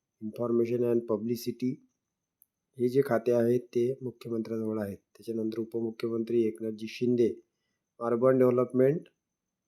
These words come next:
हाऊसिंग, पब्लिक वर्क हे खातं त्यांच्याजवळ आहे, पब्लिक एंटरप्राइजेस. श्री अजित पवार यांच्याजवळ जे आहे फायनान्स आणि प्लॅनिंग, वित्त जे आहे आणि प्लॅनिंग,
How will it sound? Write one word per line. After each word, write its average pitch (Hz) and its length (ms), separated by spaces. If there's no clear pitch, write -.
हाऊसिंग, 135 500
पब्लिक 120 580
वर्क 117 340
हे 117 260
खातं 117 240
त्यांच्याजवळ 113 480
आहे, 117 80
पब्लिक 117 420
एंटरप्राइजेस. 104 720
श्री 131 400
अजित 113 340
पवार 117 300
यांच्याजवळ 123 500
जे 120 180
आहे 123 120
फायनान्स 120 580
आणि 113 220
प्लॅनिंग, 117 480
वित्त 107 320
जे 117 160
आहे 110 240
आणि 123 260
प्लॅनिंग, 120 380